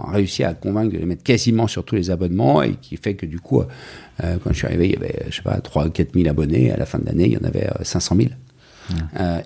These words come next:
Speaker 1: et que ça donnait l'occasion de renégocier tous les accords avec les ayants droit, ce qui fait que dès la fin de la première année, on était rentable. Donc vraiment un changement de paradigme complet. Euh, qu'a fait la,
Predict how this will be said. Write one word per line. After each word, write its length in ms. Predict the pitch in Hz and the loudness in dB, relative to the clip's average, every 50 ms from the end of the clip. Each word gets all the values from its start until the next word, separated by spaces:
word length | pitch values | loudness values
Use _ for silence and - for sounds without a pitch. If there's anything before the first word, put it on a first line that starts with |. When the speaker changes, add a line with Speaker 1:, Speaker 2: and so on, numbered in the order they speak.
| - - | 0 2
Speaker 1:
et 140 | 120 101 | 2 2
que 80 | - - | 2 2
ça 160 | - 120 104 95 | 2 2 4 4
donnait 260 | 98 101 101 107 107 | 4 2 2 4 4
l'occasion 440 | 98 98 87 98 98 95 104 113 113 | 2 2 2 2 2 4 4 4 4
de 80 | 98 92 | 2 2
renégocier 600 | 87 101 104 104 98 101 98 - - 104 92 - - - | 0 0 0 2 2 2 2 2 0 -2 -2 -4 -6 -4
tous 120 | - 135 | 0 2
les 220 | 131 117 107 92 | 4 4 4 4
accords 220 | 101 95 - 120 107 | 4 2 4 4 4
avec 180 | 92 90 - | 4 2 2
les 140 | 92 90 87 | 0 2 2
ayants 160 | 90 87 85 | 2 2 2
droit, 260 | 85 85 104 127 147 147 | 2 2 2 2 2 2
ce 80 | - | -2
qui 100 | - - | -4 -2
fait 140 | - 110 107 | 0 0 0
que 240 | - 107 101 90 90 - - - - - | 0 0 -4 -4 -4 -8 -14 -20 -6 0
dès 140 | 107 123 127 | 4 6 6
la 80 | 135 | 6
fin 160 | 127 127 127 117 | 6 4 4 2
de 80 | 101 | 4
la 320 | 92 80 - - - - - | 2 0 -2 -2 -6 -8 -6
première 280 | - - 98 92 87 82 | -2 0 0 2 2 0
année, 200 | 80 76 101 127 | 0 2 2 2
on 160 | 123 110 98 | 2 0 0
était 220 | 85 82 - 98 | 0 0 2 2
rentable. 400 | 90 95 92 - 78 73 - - - - _ - | 2 2 0 -2 -4 -6 -6 -10 -14 -16 _ -8
Donc 220 | - - - - | -8 -8 -6 -4
vraiment 320 | 90 104 110 123 135 120 98 | 0 4 4 6 6 4 4
un 100 | 92 92 | 0 -2
changement 640 | - - 120 110 90 107 135 139 139 131 123 117 | -2 0 0 0 2 2 4 4 6 6 6 4
de 100 | 107 110 | 4 2
paradigme 600 | 104 110 107 113 113 110 110 135 131 123 110 98 | 2 2 2 2 2 2 2 0 0 0 0 -2
complet. 520 | - - 147 131 127 117 110 - - - - - _ _ _ - - - - - - _ - 87 | -2 -2 -4 -2 0 2 0 0 0 -4 -18 -20 _ _ _ -20 -20 -20 -20 -20 -20 _ -6 -4
Euh, 680 | 95 98 95 92 87 87 87 87 90 87 87 87 87 | -2 -2 0 0 0 -2 -2 0 0 0 0 -2 -2
qu'a 220 | - - 92 82 87 | -2 -2 -2 -2 -2
fait 220 | - - - 117 | -2 0 2 2
la, 520 | 113 101 76 76 - - - - - - | 2 2 0 -2 -4 -8 -8 -10 -12 -12